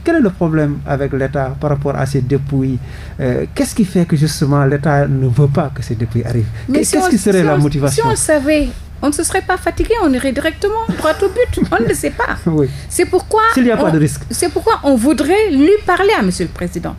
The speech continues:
Speaker 2: lui expliquer. Peut-être qu'on ne lui a pas expliqué, peut-être qu'on lui a donné une autre version, peut-être qu'il a été mal conseillé. Il faut lui concéder ça.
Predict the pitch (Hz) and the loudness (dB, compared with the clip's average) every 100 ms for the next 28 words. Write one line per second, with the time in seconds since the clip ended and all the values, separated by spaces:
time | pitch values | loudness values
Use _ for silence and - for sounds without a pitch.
0 | - - 359 403 - - 349 508 508 466 | -8 0 2 2 -2 -2 0 0 0 0
1 | - 302 247 226 180 - 381 - 508 - | 0 0 2 0 -4 -4 -6 -4 -8 -10
2 | - - 185 370 - 294 262 226 240 226 | -14 -4 -2 0 0 2 2 2 2 2
3 | 214 202 220 - - 494 494 - - - | 2 0 -2 -4 -4 -6 -6 -12 -14 -4
4 | 294 294 - 262 175 175 190 185 190 285 | -2 0 -2 0 0 0 0 0 0 0
5 | - 453 480 415 - - - - 370 - | 4 4 2 0 -4 -2 0 0 0 0
6 | 285 285 349 349 349 - | 0 0 0 0 0 -2